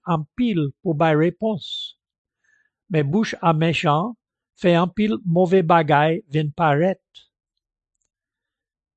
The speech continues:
Seyè lwen mechan, men li tande lapriyè a moun dwat yo.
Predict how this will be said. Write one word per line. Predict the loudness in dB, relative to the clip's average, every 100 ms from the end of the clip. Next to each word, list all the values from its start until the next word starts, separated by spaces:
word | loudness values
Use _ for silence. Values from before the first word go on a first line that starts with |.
| _ _ -4
Seyè | 0 4 6 6
lwen | 4 2 2 0
mechan, | 0 -2 0 -2 -2 -6 -12 _ _ _ _ _ _ _
men | 2 4
li | 4
tande | 2 2 4 2 2
lapriyè | 2 2 4 2 4 4
a | 2 -2 -2 0
moun | 0 -2 0
dwat | 0 0 -4 -12
yo. | -12